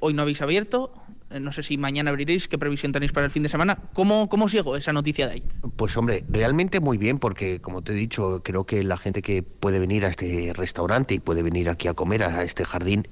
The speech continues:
Speaker 2: mm, aquí no se va a contagiar. Entonces, eh, pero yo lo que no entiendo personalmente es por qué hasta las ocho. ¿Por qué un restaurante, por qué no puedes venir a cenar?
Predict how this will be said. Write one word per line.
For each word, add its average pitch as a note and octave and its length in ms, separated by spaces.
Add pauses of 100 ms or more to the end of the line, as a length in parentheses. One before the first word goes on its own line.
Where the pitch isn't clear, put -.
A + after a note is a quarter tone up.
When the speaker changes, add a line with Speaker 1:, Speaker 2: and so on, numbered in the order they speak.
Speaker 2:
mm, G#2+ 260
aquí - 240
no A#2+ 80
se F#2 140
va D#2+ 60
a - 40
contagiar. - 460 (320)
Entonces, G#2 540 (460)
eh, G2 420
pero G#2 220
yo A2+ 160
lo C#3+ 100
que D#3 100
no C#3+ 80
entiendo C3+ 440
personalmente B2+ 580
es C3+ 80
por G#2 220
qué D3+ 80
hasta C#3 200
las E2+ 220
ocho. D3+ 220
¿Por G#2 180
qué E3+ 80
un G3 60
restaurante, F3 500
por D3+ 140
qué G3+ 80
no G#3 120
puedes C3+ 220
venir G#2 300
a - 20
cenar? F2+ 400